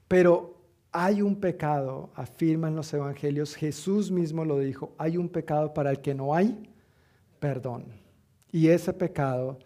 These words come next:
se conoce popularmente como el pecado imperdonable o lo que es la blasfemia contra el Espíritu Santo.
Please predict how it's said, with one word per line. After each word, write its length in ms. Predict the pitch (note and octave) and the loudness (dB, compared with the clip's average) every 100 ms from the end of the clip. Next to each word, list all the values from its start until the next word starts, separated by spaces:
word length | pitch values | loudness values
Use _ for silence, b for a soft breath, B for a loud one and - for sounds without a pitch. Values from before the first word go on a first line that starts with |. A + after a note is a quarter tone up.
| b | b
se 180 | - D3+ | -6 -6
conoce 360 | D3+ C#3+ C3+ D#3 | -4 -6 -4 -4
popularmente 680 | D3+ D3 C3+ C3+ C#3+ C#3+ C#3+ | -6 -4 -4 -4 -6 -6 -8
como 200 | D3 C3+ | -6 -6
el 80 | |
pecado 400 | - C3+ C#3+ C#3 | -6 -8 -4 -2
imperdonable 840 | D#3+ D#3+ E3 F3 F#3+ C#3 C#3 A#3 - | -2 0 -2 0 -2 -2 -2 -4 -2
o 400 | F#3 G3+ G#3 - | 2 2 0 -4
lo 180 | D3+ C#3+ | -2 -2
que 140 | D3 D3 | 0 0
es 120 | D3 | 2
la 120 | E3 | 2
blasfemia 880 | D#3+ C3+ - - A#3+ A#3 D#3+ A3+ - B B B B - | 2 -2 -6 0 2 4 2 -2 -6 B B B B -4
contra 520 | D#3 D#3 D#3 G3 E3+ | -2 0 0 4 6
el 400 | F#3+ D4 - - b b b b b D3+ | 8 6 2 -12 b b b b b -2
Espíritu 680 | D3 - E3 D3+ D3 D#3 | -2 0 2 2 2 -2
Santo. 540 | C#3+ C#3+ B2+ B2 D3 | -4 -6 -6 -8 -12